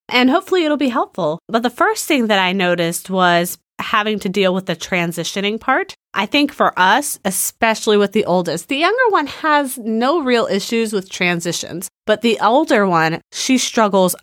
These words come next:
a lot with transitions, and in particular with school, this has been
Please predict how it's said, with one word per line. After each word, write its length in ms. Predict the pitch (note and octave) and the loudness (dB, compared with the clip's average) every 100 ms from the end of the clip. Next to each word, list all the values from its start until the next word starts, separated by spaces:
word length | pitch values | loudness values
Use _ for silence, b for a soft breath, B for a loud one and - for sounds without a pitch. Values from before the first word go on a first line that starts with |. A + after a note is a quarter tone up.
| - | -2
a 140 | E3+ | -2
lot 380 | E3 E3+ F3 - | 0 4 4 4
with 140 | F#3+ | -2
transitions, 920 | F#3+ A3+ G#3+ G#3 A3+ B3 B3 B3 A#3+ - - | -2 0 0 0 -4 -2 0 2 0 -4 -2
and 420 | F#3+ F#3 F#3 - - | 2 2 2 -2 -2
in 180 | G#3 | -2
particular 720 | F#3 G3 F#3 - F#3+ F#3+ F#3+ F3+ | 0 -2 -2 -2 -4 -2 0 0
with 180 | E3 | -4
school, 920 | - - - - - D#4+ E4 F#3 E3 D#3+ | -6 -6 -8 -8 -2 0 2 4 4 2
this 300 | G3+ G3+ G#3+ | 0 0 0
has 200 | G3 F#3+ | -2 0
been 320 | F#3 E3+ | 0 0